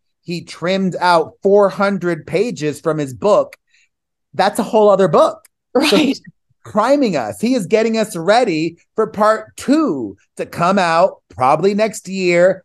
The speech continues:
Speaker 1: and make a lot more money. And it's sad because,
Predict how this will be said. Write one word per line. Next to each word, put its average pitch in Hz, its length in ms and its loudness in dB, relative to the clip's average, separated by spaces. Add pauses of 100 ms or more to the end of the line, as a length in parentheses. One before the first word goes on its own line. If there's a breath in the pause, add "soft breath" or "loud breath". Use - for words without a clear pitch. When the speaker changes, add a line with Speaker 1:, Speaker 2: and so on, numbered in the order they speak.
Speaker 1:
and 160 160 -8
make 180 180 -6
a 247 60 4
lot 226 340 2
more 240 240 0
money. 208 600 -2 (280)
And 220 200 -4
it's - 280 -6
sad 156 800 0
because, 214 680 -2